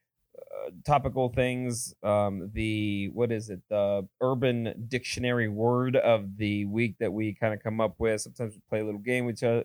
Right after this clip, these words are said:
each other. Depends. Uh, not always naked, only sometimes. And then we also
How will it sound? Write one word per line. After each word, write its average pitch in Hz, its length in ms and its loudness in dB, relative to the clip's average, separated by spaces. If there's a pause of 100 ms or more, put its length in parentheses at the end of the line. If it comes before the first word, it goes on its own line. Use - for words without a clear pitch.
each 117 140 -6
other. 127 140 2
Depends. 127 500 0 (460)
Uh, 92 300 4 (280)
not 156 200 4
always 139 400 2
naked, 139 380 -4
only 127 220 0
sometimes. 117 640 0 (320)
And 131 180 2
then 131 540 2 (680)
we 139 140 4
also 143 800 4